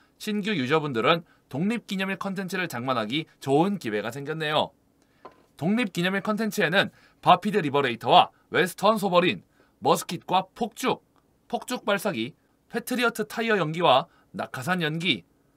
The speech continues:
성조기 페이스 페인팅, 독립기념일 의상과 헤어스타일, 가면, 복장, 이동식 작전 본부 상징과 독립기념일 마크 투 무기 상징이 포함됩니다. 유월 이십오일부터 칠월 이일 사이에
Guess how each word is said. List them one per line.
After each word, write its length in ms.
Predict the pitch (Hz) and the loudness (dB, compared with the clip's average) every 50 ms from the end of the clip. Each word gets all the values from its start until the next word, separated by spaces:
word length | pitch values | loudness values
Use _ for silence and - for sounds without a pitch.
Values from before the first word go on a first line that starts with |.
| _ _ _ _ _ _ | _ _ _ _ _ _
성조기 540 | - - 202 214 226 208 214 180 170 202 214 | -10 -6 -2 -2 0 0 0 0 0 -2 -4
페이스 340 | 208 - 208 208 208 - - | -4 -2 -2 -2 -4 -4 -6
페인팅, 440 | - 208 202 196 - 202 147 107 85 - _ _ _ _ _ _ _ _ _ _ _ - | -8 -6 -6 -6 -6 -6 -6 -6 -8 -14 _ _ _ _ _ _ _ _ _ _ _ -12
독립기념일 680 | - 139 175 190 202 196 - 180 180 180 185 185 - - | -8 -6 -4 -4 -4 -6 -6 -6 -4 -2 -2 -2 -4 -2
의상과 640 | 110 135 147 160 202 190 180 175 151 120 123 - - _ _ - | -2 -2 0 0 0 -2 -2 0 2 4 4 2 0 _ _ -2
헤어스타일, 640 | 180 202 202 196 - - - 165 123 120 139 - _ _ _ - | 0 0 0 0 -2 0 0 2 2 0 -2 -4 _ _ _ -6
가면, 400 | - 131 147 170 196 160 - - _ _ _ _ - | 0 2 2 4 4 0 -2 -4 _ _ _ _ -6
복장, 480 | - 170 180 - - 196 160 101 - _ _ _ _ _ _ _ _ _ _ _ _ _ _ _ - _ _ - | -6 -6 -6 -2 4 6 6 6 4 _ _ _ _ _ _ _ _ _ _ _ _ _ _ _ -20 _ _ -8
이동식 400 | 117 139 165 175 180 165 165 - | -4 -4 -2 -2 -2 -4 -6 -8
작전 340 | - 113 - 143 139 135 117 | -10 -8 -4 -4 -4 -4 -4
본부 260 | 104 117 131 123 127 | -6 -6 -6 -6 -10
상징과 680 | 120 156 185 214 196 233 220 208 175 131 113 123 160 _ _ _ _ _ - | -8 -8 -6 -6 -4 -4 -4 -2 0 2 2 0 0 _ _ _ _ _ -12
독립기념일 680 | - 127 143 156 165 156 - 117 117 113 117 135 151 143 | -8 -6 -4 -4 -4 -6 -6 -8 -6 -6 -4 -4 -4 -2
마크 320 | 113 110 120 - - - | -2 -2 -2 -4 -6 -8
투 120 | - 165 | -6 -6
무기 240 | 120 117 127 139 165 | -6 -6 -6 -6 -6
상징이 540 | 156 - 190 220 226 240 240 220 220 240 233 | -6 -6 -6 -4 -4 -2 0 0 -2 -2 -4
포함됩니다. 720 | - - 143 131 127 113 101 95 92 95 113 117 95 - _ _ _ _ _ _ _ _ _ _ _ _ _ _ _ _ _ _ _ _ _ _ _ _ _ - | -6 -4 -4 -4 -2 -4 -8 -8 -6 -4 -2 -4 -4 -4 _ _ _ _ _ _ _ _ _ _ _ _ _ _ _ _ _ _ _ _ _ _ _ _ _ -6
유월 300 | 107 147 208 233 247 214 | 0 4 6 6 6 6
이십오일부터 840 | 139 131 156 151 202 196 139 127 135 160 180 165 165 165 165 156 | 4 -2 -4 -4 -4 -2 0 2 2 2 2 0 -2 -4 -4 -6
칠월 340 | - - - 208 226 226 220 - | -6 -6 -4 -2 -2 -2 -2 -4
이일 320 | 104 117 127 139 151 147 | -4 -2 0 0 -2 -2
사이에 500 | - - 185 190 185 147 120 117 139 | -2 -2 -2 0 0 2 2 2 0